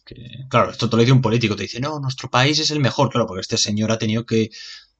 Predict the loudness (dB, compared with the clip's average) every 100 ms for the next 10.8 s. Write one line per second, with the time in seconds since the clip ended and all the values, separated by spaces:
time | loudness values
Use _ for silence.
0 | _ -20 -20 _ -8 -4 -2 0 2 2
1 | 2 2 4 4 2 0 -2 -2 2 4
2 | 6 4 2 0 2 2 -2 -10 -8 -2
3 | 2 4 4 4 2 4 6 6 4 0
4 | 0 2 2 2 4 2 2 2 0 -2
5 | -4 -4 -4 -4 -2 0 2 2 2 0
6 | 2 2 4 4 2 0 0 2 2 2
7 | 2 2 2 -2 -16 _ _ -6 0 0
8 | 0 0 2 2 2 2 2 -2 -12 -12
9 | 0 4 4 6 4 4 2 2 2 2
10 | 0 0 0 -4 -4 -2 -2 -2